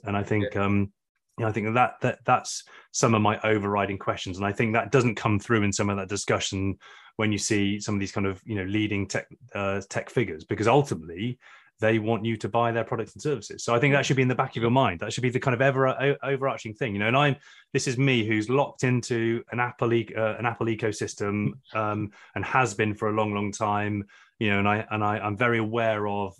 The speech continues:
Speaker 1: um, the products and services that I use and the type of data that, you know, I'm, I, I cycle, I'm on Strava, you know, I, I use Twitter and LinkedIn professionally. I came off Facebook quite a while ago, having been on it since the very, very early days as a student. Um, but, you know,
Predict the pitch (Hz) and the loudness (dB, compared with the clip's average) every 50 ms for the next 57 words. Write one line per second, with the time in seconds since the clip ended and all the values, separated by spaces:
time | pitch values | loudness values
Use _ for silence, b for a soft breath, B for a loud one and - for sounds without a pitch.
0 | _ 107 101 98 98 95 98 98 95 95 98 - - 123 107 - - 104 - - | _ -6 -4 -4 -4 -4 -4 -6 -6 -8 -8 -4 -2 -2 -2 -2 -6 -8 -4 -4
1 | 104 101 92 - 98 - 98 87 101 104 101 101 101 104 104 104 101 98 - 98 | -6 -6 -6 -8 -12 -12 -12 -12 -10 -8 -6 -4 -2 -2 -2 -2 -4 -6 -6 -4
2 | 98 95 95 98 95 90 - - 101 98 95 95 - - 110 95 101 90 - - | -4 -2 -2 -2 -6 -8 -6 -6 -6 -6 -6 -6 -4 -4 -4 -4 -4 -8 -4 -4
3 | 101 104 104 - - 95 104 104 101 92 92 95 95 98 95 B B B B B | -2 -2 -2 -6 -8 -8 -8 -6 -4 -4 -2 -2 -2 -2 -4 B B B B B
4 | B B B B B 104 101 98 101 95 - 98 90 87 - - 131 117 113 107 | B B B B B 0 2 2 2 0 0 -2 -4 -2 0 2 4 4 4 4
5 | - 117 110 107 104 101 98 98 95 92 90 - - - 117 107 104 104 104 95 | 4 2 4 4 2 2 0 0 -2 -4 -4 -6 -4 2 4 4 6 6 4 4
6 | 101 101 104 101 98 92 92 92 95 95 92 95 98 95 101 104 101 98 - - | 4 4 4 4 2 2 2 2 0 0 0 -2 -2 -2 0 -2 -2 -4 0 0
7 | 131 113 - - 107 101 101 104 104 101 98 - 107 101 92 104 92 - 110 104 | 0 0 0 0 -2 -2 0 -2 -2 -4 -4 -4 -4 -4 -4 -4 -2 0 0 0
8 | - - 107 101 101 107 107 101 - B B B B B B 101 - - 123 117 | 0 -2 0 2 4 4 4 2 0 B B B B B B -4 0 2 2 4
9 | 107 98 - - 123 113 110 - - 101 101 - 131 101 104 104 110 107 104 104 | 4 2 2 2 0 0 0 0 -4 -4 0 0 0 0 2 2 2 2 2 0
10 | 104 101 107 104 101 - 110 101 104 101 110 104 104 101 101 101 - - - - | 0 -2 -2 -2 -2 -2 -2 -2 -2 0 2 2 2 4 2 2 0 -2 -8 -10
11 | 107 98 - - 98 95 113 110 107 107 104 101 104 101 101 104 104 101 104 98 | -10 -8 -8 -8 -2 2 2 4 4 4 4 2 2 2 2 2 2 0 0 -2
12 | - 101 98 98 98 92 90 95 92 92 90 - - 127 120 117 113 117 113 117 | -2 -2 -2 0 -2 -2 -4 -8 -8 -6 -6 -4 0 2 4 4 6 6 6 6
13 | 113 101 - B B B B B B B - 107 107 107 104 104 104 104 104 - | 4 2 -2 B B B B B B B 0 2 2 4 4 4 4 2 0 -2
14 | - 110 110 - 120 113 101 98 101 | 0 0 0 0 -2 -4 -2 -2 -4